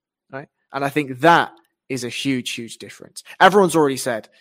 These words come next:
he warms up, he gets better as the fight goes on, he does this, he does that, and everyone's right. But I just think he's just fifteen percent better everywhere.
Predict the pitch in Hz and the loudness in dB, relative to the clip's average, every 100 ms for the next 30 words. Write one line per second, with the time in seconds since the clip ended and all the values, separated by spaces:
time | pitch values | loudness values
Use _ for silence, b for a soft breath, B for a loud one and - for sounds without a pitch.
0 | _ 139 135 139 127 127 - 131 120 - | _ -8 -4 -4 -4 -8 -8 -8 -6 -4
1 | 131 127 120 120 120 110 117 117 110 - | -4 -6 -10 -6 -6 -6 -12 -10 -12 -12
2 | B 135 135 120 123 120 123 127 117 139 | B -4 -2 -2 -6 -6 -8 -6 -6 0
3 | 135 135 127 117 120 110 - _ b b | 0 0 -6 -6 -6 -6 -8 _ b b
4 | b b 131 123 - 185 185 - 175 156 | b b -4 -2 4 4 4 0 0 0
5 | - - _ _ _ _ _ 127 120 - | -6 -20 _ _ _ _ _ -12 -10 0
6 | 165 170 - 151 - 139 135 127 123 - | 2 2 0 -4 -6 -6 -6 -6 -6 -4
7 | 127 120 117 - 117 117 107 98 - - | -4 -6 -10 -8 -12 -12 -16 -18 -18 -20